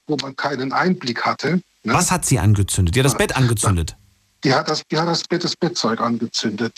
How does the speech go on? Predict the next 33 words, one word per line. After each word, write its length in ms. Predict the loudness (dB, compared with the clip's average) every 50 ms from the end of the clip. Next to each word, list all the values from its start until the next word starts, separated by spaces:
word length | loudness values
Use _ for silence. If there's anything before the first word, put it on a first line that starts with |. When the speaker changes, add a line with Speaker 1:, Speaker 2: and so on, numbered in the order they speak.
| -4 -2
Speaker 1:
In 100 | 0 2
der 120 | 4 6
Speaker 2:
Ja, 100 | 6 6
und 200 | 4 4 2 4
warum? 600 | 4 2 2 2 2 2 4 6 6 4 4 2 -2 -10 _ -10 -4
Speaker 1:
Dann 200 | -2 -2 0 0 0
durch, 300 | -2 -2 -2 -2 -6 -8 _ _
durch 220 | -2 -2 0 0 0
die, 260 | -2 -2 -2 -2 0
ja, 220 | 0 0 0 0 -2 -6 _ _ _ _ _ _ _ _ _ _ _ _ _ _ _ _ _ _ _ _ -20
die 60 | -12 -6
Person 480 | -4 -2 -2 0 0 0 2 2 2 4
hatte 260 | 2 2 2 -2 -4
gedacht, 480 | -2 -4 -2 0 0 0 0 -2 -4 -6 -4
dass 240 | -4 -2 -2 -4 -4 -2
bei 120 | -2 -2 0
ihr 320 | 0 2 2 2 2 2
zu 240 | 0 -2 0 0 2
Hause 540 | 2 2 2 2 0 0 -4 -6 -6 -8 -10 _ _ _ _ _ _ _ _ _ _ -4
was 160 | -4 -2 -2
Schlimmes 400 | -2 -2 0 0 0 -2 -2 -4
passiert. 760 | -6 -6 -4 -4 -2 -2 -2 -2 -4 -4 -6 -8 -10 -10 -10 -12 _ _ _ _ _ _ _ _ _ _ _ _ _ _ _ _ _ _ _ _ _ _ _ _ _ _ _ _ _ _ _ _ 0
Und 280 | 2 2 2 2 0 0
hat 240 | 2 2 0 0 -2
gedacht, 500 | -2 -2 0 0 0 0 0 -2 -4 -8 -8 -8 -6 -4
wenn 420 | -2 -2 -2 -2 0 2 2 2
ich 240 | 2 2 0 -2 -2
Feuer 360 | -2 0 2 2 2 2 2
mache, 420 | 2 0 0 0 -2 -2 -2 -2 -2
geht 320 | -2 -2 0 0 0 -2
die 120 | -4 -8 -8 -4
Tür 380 | 0 2 4 4 2 0 -2
auf 480 | -2 0 0 0 -2 -2 -4 -8 -10